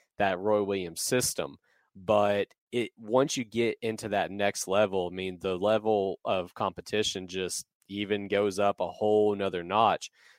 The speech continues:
So I think with him, like you mentioned, Ross, the, the five turnovers on a game and the highs and the lows, if he's gonna stick in the N B A, he's gotta figure out a way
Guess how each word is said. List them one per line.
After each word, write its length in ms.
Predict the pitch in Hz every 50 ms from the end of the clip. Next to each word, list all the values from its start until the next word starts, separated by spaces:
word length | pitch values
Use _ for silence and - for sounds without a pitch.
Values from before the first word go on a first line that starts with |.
| _ -
So 880 | - - 110 104 98 101 98 98 98 95 95 95 92 92 92 90 - _ _ _ _ _ _ _ _ -
I 80 | 107 104
think 280 | - - 135 131 123 123
with 160 | 110 95 87
him, 280 | 104 143 147 143 123
like 220 | 110 107 104 - -
you 80 | 101
mentioned, 400 | 98 104 113 110 107 - 110 104
Ross, 400 | 104 101 101 98 95 92 - - - -
the, 180 | 104 98 95
the 100 | 87 90
five 320 | - - 127 120 113 101 -
turnovers 720 | - 127 117 110 110 107 107 104 101 104 101 101 98 -
on 140 | 104 95 92
a 60 | 92
game 420 | 90 98 101 98 101 98 98 95
and 80 | 92 85
the 60 | 85
highs 340 | - - 101 98 98 98 90
and 100 | 92 85
the 40 | 82
lows, 500 | 87 104 117 127 123 113 101 92 - - _ _ -
if 180 | 110 98 -
he's 160 | 123 143 147
gonna 220 | 160 165 147 127 110 -
stick 440 | - - - 101 - 127 117 101 - _ _ -
in 100 | 107 110
the 140 | 110 110
N 80 | 107 101
B 160 | 90 95 98
A, 240 | 104 104 98 87 80
he's 260 | - - 98 92 90
gotta 240 | - 107 110 117 120
figure 260 | - - 123 110 110
out 120 | 107 98 95
a 40 |
way 380 | 90 87 95 98 101 98 95